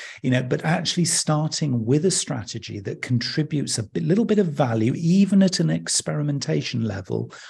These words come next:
with your business. So there are a number of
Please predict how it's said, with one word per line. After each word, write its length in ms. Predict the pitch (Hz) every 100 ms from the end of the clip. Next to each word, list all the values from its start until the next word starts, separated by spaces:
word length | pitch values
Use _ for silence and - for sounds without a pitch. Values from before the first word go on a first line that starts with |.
| -
with 420 | 123 117 120 113 - -
your 320 | 117 104 104 - -
business. 600 | 110 - 95 90 - - _ _ _ - - -
So 180 | - 151
there 240 | 151 151
are 100 | 156
a 140 | 143 151
number 640 | 143 143 170 160 147 131
of 340 | - 120 120